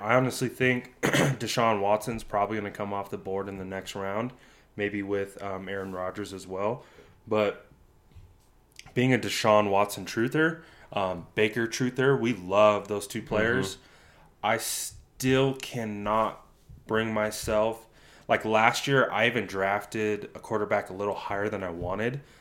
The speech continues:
Speaker 1: I think somewhere around the sixth, seventh round, because you, you're going through the draft, you get your running backs, you get your wide receiver core,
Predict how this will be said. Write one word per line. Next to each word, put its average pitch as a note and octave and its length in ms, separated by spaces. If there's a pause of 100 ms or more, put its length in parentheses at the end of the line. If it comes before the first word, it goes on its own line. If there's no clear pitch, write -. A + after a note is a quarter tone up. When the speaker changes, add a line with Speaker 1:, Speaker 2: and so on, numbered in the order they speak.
(120)
Speaker 1:
I G2 60
think A2 240
somewhere G2+ 380
around G2 300
the F#2 160
sixth, - 680
seventh G#2+ 340
round, A2 340
because A2+ 480 (400)
you, C3+ 220
you're B2+ 220
going C#3+ 360
through D3+ 100
the C3 80
draft, G#2+ 540
you A2 80
get A2 180
your G2+ 100
running A2 340
backs, G#2+ 420
you G2+ 60
get G2+ 200
your G2+ 80
wide G2 220
receiver G#2 380
core, G2 540